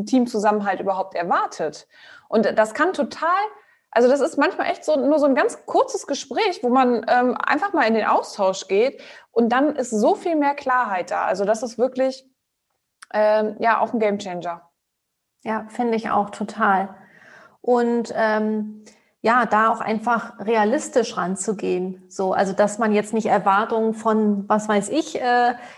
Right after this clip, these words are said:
Speaker 2: mir fällt jetzt spontan nichts ein, äh, raushaut, sondern dass man auch realistisch schaut, okay, ähm, was ist noch möglich, was wünsche ich mir, was kann uns als Team auch,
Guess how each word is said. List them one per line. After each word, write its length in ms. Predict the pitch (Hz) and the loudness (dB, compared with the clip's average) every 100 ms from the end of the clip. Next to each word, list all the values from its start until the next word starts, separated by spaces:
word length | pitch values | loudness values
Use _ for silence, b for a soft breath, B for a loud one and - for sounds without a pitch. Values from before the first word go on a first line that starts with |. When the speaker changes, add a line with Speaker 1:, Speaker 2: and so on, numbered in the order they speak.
| 185 | -8
Speaker 2:
mir 80 | 208 | -6
fällt 240 | - 214 | -4 -2
jetzt 160 | 220 214 | -2 -4
spontan 440 | - 202 196 208 | -2 -2 -2 -2
nichts 240 | 202 202 - | -4 -6 -10
ein, 460 | - 214 240 262 B B B B | -8 -6 -4 -8 B B B B
äh, 140 | 226 | -4
raushaut, 640 | 226 214 247 262 240 226 | 0 2 2 0 0 0
sondern 260 | 233 208 196 | 0 -2 0
dass 180 | 202 202 | -2 -2
man 140 | 185 | -2
auch 220 | - 202 226 | 0 0 0
realistisch 640 | 196 208 269 - 247 240 | 0 2 0 -2 -4 -2
schaut, 380 | 226 202 214 208 | 0 2 2 0
okay, 520 | 190 - 233 226 226 B B B | -8 -4 -2 -2 -2 B B B
ähm, 360 | - 202 202 196 | -2 2 2 2
was 180 | 208 220 | 0 0
ist 140 | - | -4
noch 180 | 202 - | -4 0
möglich, 520 | 262 277 262 240 233 | 0 0 0 -2 -2
was 220 | - 214 | -4 -2
wünsche 300 | 220 214 214 | -2 -2 -2
ich 240 | 214 190 - | -4 -6 -2
mir, 320 | 262 269 254 | 0 0 0
was 180 | 214 214 | 0 -2
kann 340 | - 214 208 202 | -2 0 2 0
uns 280 | - 214 | -2 -2
als 260 | 208 175 - | -2 -6 -6
Team 240 | - 311 302 | 0 2 2
auch, 420 | - 226 233 - | 2 2 2 -4